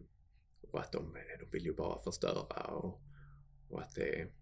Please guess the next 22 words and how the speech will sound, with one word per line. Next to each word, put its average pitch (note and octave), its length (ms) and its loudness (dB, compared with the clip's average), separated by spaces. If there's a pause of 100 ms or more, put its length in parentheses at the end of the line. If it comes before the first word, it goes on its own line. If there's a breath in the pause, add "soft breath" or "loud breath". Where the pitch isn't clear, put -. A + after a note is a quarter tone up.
(280)
liksom, - 640 2
då - 80 4
finns G2 240 10
det F#2+ 60 8
ju F#2+ 80 10
fortfarande F2+ 420 8
kvar F2 320 10
det F2 80 4
här F2 200 6 (480 loud breath)
drömmen F#2 420 12
om G#2 180 12
det F2+ 100 12
socialistiska - 880 8
hos F#2 160 4
stor F2+ 380 8
del G2+ 240 12
av F2 320 4
befolkningen, - 760 6
men F2+ 120 6
också E2+ 400 6 (500)
en F#2+ 140 10
vilja F#2 380 12